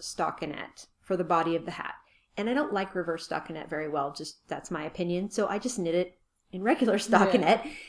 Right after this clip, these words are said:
Speaker 1: And I didn't think I'd have very much of the turquoise, so I started with some stripes, and I thought, "Oh, I still have a lot left." So I did a section of yellow, and then I did a rice stitch, you know, alternate every other stitch in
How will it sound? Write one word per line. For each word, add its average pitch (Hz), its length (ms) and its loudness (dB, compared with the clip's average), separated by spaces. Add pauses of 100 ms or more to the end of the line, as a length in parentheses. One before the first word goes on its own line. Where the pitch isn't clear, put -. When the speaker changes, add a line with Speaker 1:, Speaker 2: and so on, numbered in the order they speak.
(180)
Speaker 1:
And 202 380 2 (400)
I 208 60 6
didn't 330 320 6
think 285 180 4
I'd 214 120 0
have 202 200 -2
very 202 220 2
much 190 240 -2
of 196 60 2
the 202 60 0
turquoise, 220 500 0
so 196 120 2
I 180 180 2
started 220 380 0
with 226 140 2
some 247 160 0
stripes, 165 480 -2
and 175 120 -8
I 165 80 -8
thought, 160 320 -6
"Oh, 254 220 0
I 247 60 0
still 220 240 0
have 185 120 2
a 175 40 -2
lot 165 200 2
left." - 240 -2
So 180 100 -6
I 180 40 -2
did 185 140 -4
a 190 40 -4
section 175 320 -6
of 175 120 -2
yellow, 160 300 -2 (300)
and 202 140 4
then 202 100 6
I 202 60 4
did 190 160 4
a 175 60 2
rice 180 320 2
stitch, - 340 -6
you 156 100 -6
know, 151 140 -4
alternate 160 440 -2
every 160 280 -4
other 156 160 -6
stitch - 560 -6 (760)
in 180 220 -2